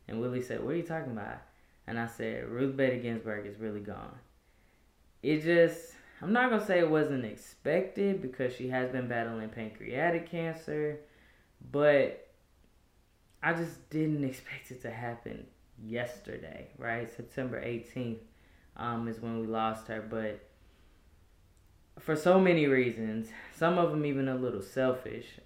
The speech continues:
I just wanted her to k-, keep holding on, but we lost her. Um, but she's gone on. Hopefully she's not, you know,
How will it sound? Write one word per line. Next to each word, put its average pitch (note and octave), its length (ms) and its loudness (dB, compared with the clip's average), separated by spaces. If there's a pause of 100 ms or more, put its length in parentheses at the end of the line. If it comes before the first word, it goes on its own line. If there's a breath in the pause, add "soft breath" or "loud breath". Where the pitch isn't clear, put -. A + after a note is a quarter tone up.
I A2+ 140 -4
just A2+ 340 -6 (280)
wanted A2+ 240 -4
her A2 160 -2
to G#2 80 -6
k-, A2+ 260 -12
keep G#2+ 260 -6
holding F#2+ 360 -8
on, - 320 -14
but - 280 -12 (600 loud breath)
we E3+ 100 2
lost D3 380 6
her. A2+ 160 -8 (600)
Um, B2 640 -2
but B2 140 -8
she's C3+ 200 -6
gone C3 260 0
on. B2 260 -2
Hopefully B2 420 -2
she's A#2 200 -10
not, A#2+ 360 -6
you B2+ 120 -6
know, A2 300 -6